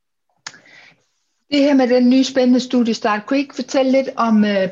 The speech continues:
baggrunden for, øh, hvorfor vi sidder her i dag?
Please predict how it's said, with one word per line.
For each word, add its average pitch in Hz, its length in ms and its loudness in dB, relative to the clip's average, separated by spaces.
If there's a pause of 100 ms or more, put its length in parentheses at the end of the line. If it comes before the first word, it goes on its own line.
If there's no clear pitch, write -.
baggrunden 214 600 -2
for, 233 300 -4 (420)
øh, 180 640 -2 (340)
hvorfor 233 260 0
vi 202 120 -4
sidder 226 300 -2
her 220 180 -2
i 220 40 -2
dag? 220 340 -4